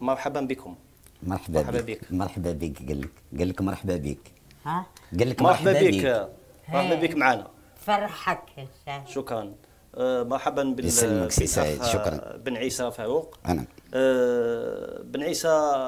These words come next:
Speaker 1: الفيديو الأخير الذي تم تداوله على شبكة التواصل الاجتماعي أثار الجدل الكبير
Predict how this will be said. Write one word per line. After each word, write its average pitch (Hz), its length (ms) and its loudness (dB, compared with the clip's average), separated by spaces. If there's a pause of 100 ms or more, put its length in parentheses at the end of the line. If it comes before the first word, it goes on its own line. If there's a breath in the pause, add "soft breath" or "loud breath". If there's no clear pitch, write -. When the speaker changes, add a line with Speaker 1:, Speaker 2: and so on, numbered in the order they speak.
(560)
Speaker 1:
الفيديو 131 360 -4
الأخير 147 580 -2
الذي 117 800 -2 (360)
تم 139 220 2
تداوله 127 540 0
على 117 140 2
شبكة 117 320 -8
التواصل 117 340 -6
الاجتماعي 120 580 -4 (380 loud breath)
أثار 139 380 2
الجدل 123 340 -2
الكبير 147 560 0